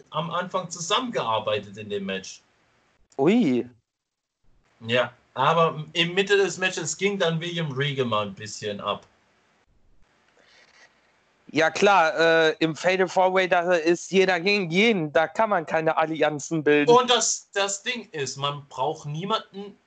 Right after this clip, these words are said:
Speaker 1: braucht man, man braucht nicht den Champion-Pin, um Champion zu werden.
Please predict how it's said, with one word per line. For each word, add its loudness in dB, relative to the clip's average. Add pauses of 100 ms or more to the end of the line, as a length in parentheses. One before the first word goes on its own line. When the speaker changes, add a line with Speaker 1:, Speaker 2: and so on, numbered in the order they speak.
(260)
Speaker 1:
braucht -2
man, -6
man -4
braucht -14
nicht -16
den -16
Champion-Pin, -10
um -16
Champion -12
zu -16
werden. -12